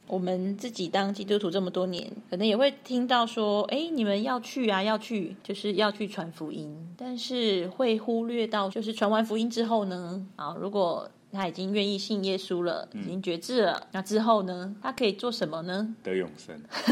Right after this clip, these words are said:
Speaker 1: 可以得永生。但是我们知道说，从我们今生到永生，可能还有一段时间啦。耶稣这边的吩咐很重要，就是说我们要成为他的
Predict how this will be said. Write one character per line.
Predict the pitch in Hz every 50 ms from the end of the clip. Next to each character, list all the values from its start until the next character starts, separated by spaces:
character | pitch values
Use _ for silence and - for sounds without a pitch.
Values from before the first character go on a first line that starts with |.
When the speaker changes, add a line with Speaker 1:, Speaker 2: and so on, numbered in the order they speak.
| 277 -
Speaker 1:
可 | - - 240
以 | 202
得 | 190 185 - -
永 | 214 190 185 -
生。 | - - 143 - - 226 226 359 415 480 508 523 - - - - - - - - - - -
但 | - - 320
是 | 302 311 320
我 | 277 233
们 | 202 190 190 185 196
知 | 214 226
道 | 233 233 226
说， | 226 226 208 202 202
从 | 202 - 220 170 170 170 180 - -
我 | - 190 170
们 | 170 175 175 180 185 -
今 | - 226 226 233
生 | 240 - 226 214 208 208
到 | 226 208 180
永 | 165 160 156 151 156
生， | - 190 165 175 180
可 | - 208 202
能 | 220 247
还 | 269 320
有 | 320
一 | 262
段 | 220 240 233 226
时 | 226 - 160
间 | - - 175 165 165
啦。 | 165 - - - - - -
耶 | 240 247 269
稣 | 262 262 269
这 | - 262 247
边 | 254 233 233
的 | 202 196
吩 | 196 196 196 202
咐 | 196 208
很 | 190 - -
重 | - 180 180
要， | 180 175 170
就 | 165 170 165
是 | 180 175
说 | 170 - - 156 160 156 160 160 151
我 | - - 160
们 | 160 165 165
要 | 185 208 208 196 175
成 | - - 190 175
为 | 180 170
他 | 185 196 185
的 | 190 190 190 190 - - - -